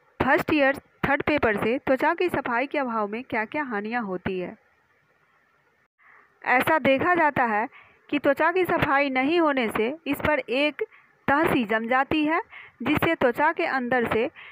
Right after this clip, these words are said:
निकले अवशिष्ट तेलनुमा पदार्थ तथा पसीने के साथ मिलकर रोग के कीटाणु फंस जाते हैं।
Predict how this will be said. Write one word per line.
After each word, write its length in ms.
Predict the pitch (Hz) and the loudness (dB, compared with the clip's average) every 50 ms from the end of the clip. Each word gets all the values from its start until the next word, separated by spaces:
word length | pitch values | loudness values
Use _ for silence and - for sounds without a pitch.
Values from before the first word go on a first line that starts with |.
| - - _ - | -20 -20 _ -6
निकले 360 | 226 240 285 269 - 330 349 320 | -4 -4 -2 -2 0 0 0 0
अवशिष्ट 600 | - - 262 247 226 - - 339 370 - - - | 0 0 -2 -2 -2 0 0 0 0 0 0 -2
तेलनुमा 540 | - 294 262 247 247 240 240 247 277 311 | 0 2 2 2 2 0 -2 0 0 0
पदार्थ 520 | 320 - 247 202 214 202 202 208 233 - - - - - _ _ - - | 2 2 0 0 0 0 0 -2 -4 -6 -12 -12 -16 -20 _ _ -6 -4
तथा 200 | 240 262 269 262 | -2 0 0 0
पसीने 520 | - 254 240 - - 262 277 302 359 370 | 0 0 0 0 -2 -4 -2 -2 -2 0
के 140 | 330 320 285 | 0 0 0
साथ 220 | - 247 214 214 - - | 0 0 -2 -2 -2 -4
मिलकर 380 | 220 226 220 190 - 214 254 311 - - - - - _ - | -6 -6 -6 -4 -4 -4 -4 -6 -8 -14 -20 -20 -18 _ -4
रोग 300 | 220 214 262 302 349 - | 0 4 4 4 4 2
के 120 | - 349 311 | 0 -4 -4
कीटाणु 480 | - 247 226 220 208 196 196 226 302 | -4 -4 -2 -2 -2 -2 -2 -2 -4
फंस 480 | 370 - - - - - 254 262 247 - | -6 -6 -8 -6 -4 -2 -2 -2 -2 0
जाते 300 | 277 254 262 254 - 269 | 0 0 0 0 0 -2
हैं। 220 | 277 277 294 370 | -2 0 -2 -4